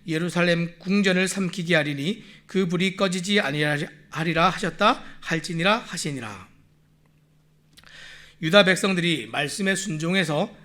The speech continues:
안식일을 거룩하게 지키면 일어날 일을, 일을 지금 두 가지로 요약을 할 수 있는데 첫째는 이십오 절에 왕들과 고관들이 병거와 말을 타고 이 성문으로, 성문으로 들어오되 그들과 유다 모든 백성과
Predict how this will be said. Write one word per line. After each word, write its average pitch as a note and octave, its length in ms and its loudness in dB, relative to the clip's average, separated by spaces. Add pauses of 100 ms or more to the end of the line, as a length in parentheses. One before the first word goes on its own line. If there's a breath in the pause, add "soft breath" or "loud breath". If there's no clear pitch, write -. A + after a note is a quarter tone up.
(240 loud breath)
안식일을 E3+ 680 -2
거룩하게 D#3 480 -4
지키면 E3+ 560 -6 (300 soft breath)
일어날 F#3 400 2
일을, D#3 460 -4
일을 D3+ 280 -2
지금 D#3+ 220 -8
두 C#3 100 -12
가지로 E3 400 2
요약을 D#3 320 0
할 D#3+ 100 -2
수 D#3+ 100 -6
있는데 C#3 460 0 (220 loud breath)
첫째는 G3 500 0
이십오 D#3+ 300 -2
절에 D#3 340 4 (400 loud breath)
왕들과 F3+ 760 4
고관들이 D#3+ 720 0
병거와 D#3 420 2
말을 D3 320 -2
타고 D#3 460 -6 (320 loud breath)
이 G#3+ 200 2
성문으로, F3+ 640 -2 (100)
성문으로 E3+ 520 0
들어오되 C#3+ 560 -2
그들과 F3+ 480 2
유다 D#3+ 200 2
모든 F3 300 0
백성과 C#3+ 640 -4